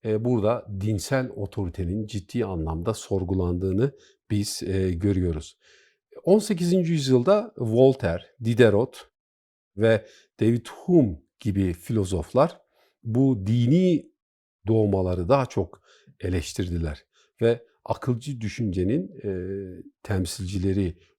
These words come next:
öncüleri ve savunucuları oldular. Özellikle Voltaire'in neredeyse üç yüz yıldan uzun bir süre önce, e, demokrasi ve kişisel özgürlükleri, e, ne kadar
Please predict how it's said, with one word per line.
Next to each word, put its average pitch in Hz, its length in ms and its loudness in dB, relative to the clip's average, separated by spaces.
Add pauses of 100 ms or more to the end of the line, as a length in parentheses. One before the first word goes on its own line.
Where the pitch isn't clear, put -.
(160)
öncüleri 107 960 2
ve 113 120 2
savunucuları 101 800 0
oldular. 90 560 -2 (380)
Özellikle 156 380 0
Voltaire'in 104 720 0 (960)
neredeyse 98 640 0 (120)
üç 143 220 -6
yüz 98 180 -6
yıldan 95 480 -2
uzun 107 360 -2
bir 95 80 -4
süre 95 340 -4
önce, 95 600 -4 (560)
e, 90 220 -4
demokrasi 104 960 -2
ve 98 100 0
kişisel - 420 -2
özgürlükleri, 95 960 -4 (360)
e, 98 140 -4
ne 101 280 0
kadar 120 380 -2